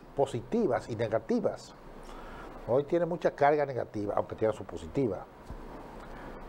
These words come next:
Porque la juventud de hoy es un poquito más enodista,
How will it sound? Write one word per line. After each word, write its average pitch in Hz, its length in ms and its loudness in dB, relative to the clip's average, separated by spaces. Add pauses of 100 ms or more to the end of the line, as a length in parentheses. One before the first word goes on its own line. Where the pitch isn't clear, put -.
(180)
Porque 113 800 4
la 107 100 2
juventud 117 360 0
de 160 60 8
hoy 156 340 8
es 147 60 4
un 143 140 0
poquito 147 680 0
más 135 580 2 (1000)
enodista, 113 680 2